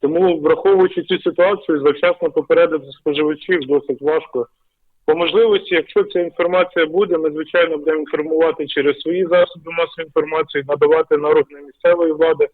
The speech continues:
по можливості, щоб споживачі завчасно могли цим, цією інформацією скористуватися. Але також хочу зазначити, що у випадку, якщо світло є, то по можливості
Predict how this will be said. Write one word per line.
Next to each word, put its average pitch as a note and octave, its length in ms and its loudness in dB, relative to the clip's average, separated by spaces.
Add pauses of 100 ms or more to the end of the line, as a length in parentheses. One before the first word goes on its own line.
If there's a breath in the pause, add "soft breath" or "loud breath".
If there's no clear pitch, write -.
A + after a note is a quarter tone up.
(340 loud breath)
по D3+ 80 2
можливості, D#3 760 0
щоб C#3+ 260 0 (240)
споживачі D3+ 640 0
завчасно D3 500 0
могли C#3+ 300 2
цим, C#3+ 300 -4 (340)
цією D3+ 180 2
інформацією D3 560 -2
скористуватися. C3+ 720 0 (560)
Але C#3+ 220 2
також E3+ 340 0
хочу E3+ 360 0
зазначити, D#3+ 720 0
що - 220 2
у C#3+ 60 4
випадку, D#3 520 2
якщо D#3 340 2
світло D#3 400 0
є, E3+ 280 2
то C#3 400 0
по D3 60 2
можливості D3+ 760 0